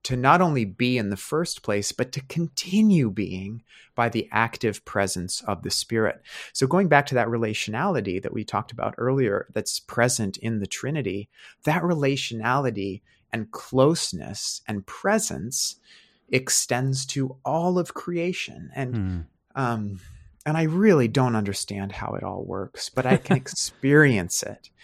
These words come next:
Speaker 2: Yeah.
Speaker 1: And that's, I think, what so much of this book is about. You know, it's like trying to name something that you can't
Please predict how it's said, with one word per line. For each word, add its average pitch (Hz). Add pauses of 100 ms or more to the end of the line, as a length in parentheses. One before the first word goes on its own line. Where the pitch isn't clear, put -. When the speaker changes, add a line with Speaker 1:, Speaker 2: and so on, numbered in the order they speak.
(200)
Speaker 2:
Yeah. -
Speaker 1:
And 127
that's, 143
I 127
think, - (420)
what 131
so 156
much 143
of 131
this 113
book 113
is 101
about. 123
You -
know, 123
it's 113
like 117
trying 147
to 113
name 127
something 107
that -
you 117
can't 120